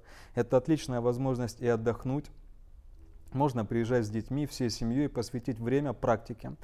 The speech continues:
общению с мастером, погрузиться в новые ощущения, получить прекрасный опыт. На все мероприятия Имрам Крия необходимо зарегистрироваться. Это можно сделать на сайте имрам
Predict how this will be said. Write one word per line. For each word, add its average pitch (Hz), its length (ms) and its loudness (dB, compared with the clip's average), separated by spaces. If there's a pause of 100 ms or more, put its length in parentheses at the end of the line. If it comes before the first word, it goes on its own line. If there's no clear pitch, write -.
(260)
общению 117 460 -2
с - 80 -10
мастером, 143 440 -2
погрузиться 120 580 -2
в 113 80 -2
новые 120 300 0
ощущения, 139 580 -2
получить 120 460 -4
прекрасный 120 540 -2
опыт. 117 420 -6 (540)
На 117 160 0
все 160 200 2
мероприятия 143 840 2
Имрам 131 380 0
Крия 156 260 0
необходимо 135 720 -2 (160)
зарегистрироваться. 117 1120 -2
Это - 180 -4
можно 131 300 0
сделать 123 320 2
на 120 140 -4
сайте 156 500 0
имрам 123 540 0